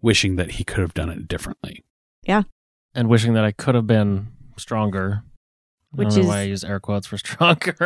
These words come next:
Speaker 3: but
Speaker 2: Well,
Speaker 3: just
Speaker 2: that's totally, that's the thing we
Speaker 3: <laughs>
Speaker 2: convince
Speaker 3: just
Speaker 2: ourselves of. But I know why, Steve. <laughs> Because we are convinced that if we
Speaker 3: I
Speaker 2: were
Speaker 3: guess
Speaker 2: stronger, that we weren't strong enough to push through this, when really
Speaker 3: Right.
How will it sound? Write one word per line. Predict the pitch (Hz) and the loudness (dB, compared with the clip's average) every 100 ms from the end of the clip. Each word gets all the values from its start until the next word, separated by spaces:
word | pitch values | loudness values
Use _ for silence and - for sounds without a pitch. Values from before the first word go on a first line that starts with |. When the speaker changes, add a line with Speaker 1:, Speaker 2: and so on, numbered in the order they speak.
| 180 - | 0 0
Speaker 3:
but | 170 - | -2 0
Speaker 2:
Well, | 415 | 2
Speaker 3:
just | 349 | 2
Speaker 2:
that's | 392 - - | 2 -4 0
totally, | 359 440 480 330 | 2 4 2 2
that's | - 359 320 | 0 -2 0
the | |
thing | 370 427 403 | 2 2 2
we | 403 | 2
Speaker 3:
<laughs> | |
Speaker 2:
convince | 427 330 392 453 | 2 4 2 2
Speaker 3:
just | |
Speaker 2:
ourselves | 466 381 392 285 262 | 0 0 2 0 0
of. | 277 233 220 277 988 294 220 269 | 0 -2 -2 -6 -4 -6 0 6
But | 403 - - | 6 4 -12
I | - 311 415 | -4 0 2
know | 508 392 302 | 2 2 0
why, | 381 427 | 2 2
Steve. | - 247 - 247 359 359 - | 0 -2 -2 2 2 2 -2
<laughs> | - - - 440 - - - 370 - - _ | -4 -2 0 0 -2 -2 -4 -4 -8 -16 _
Because | - 370 - 415 392 320 | 4 4 4 0 0 -2
we | 294 302 330 359 359 381 _ _ - - | -4 0 2 4 2 -2 _ _ -6 0
are | 311 | 0
convinced | - 320 254 294 320 - | 2 -2 0 0 0 0
that | 269 - - 262 - | 0 -2 -4 -4 2
if | 277 269 254 | 2 2 0
we | 254 220 | 0 2
Speaker 3:
I | 247 | 4
Speaker 2:
were | |
Speaker 3:
guess | 254 262 | 4 0
Speaker 2:
stronger, | - 311 330 285 | -2 2 2 2
that | 240 | 2
we | 277 | 2
weren't | 254 302 311 | 2 2 -2
strong | - - 269 262 311 | -6 -2 0 2 2
enough | 277 220 - | 2 -2 -4
to | 233 | -6
push | - - 277 - - | -2 4 4 4 -4
through | 262 311 | 2 2
this, | 202 196 - | 2 -2 0
when | 240 | 2
really | 254 370 | 2 2
Speaker 3:
Right. | 277 311 277 | 4 4 2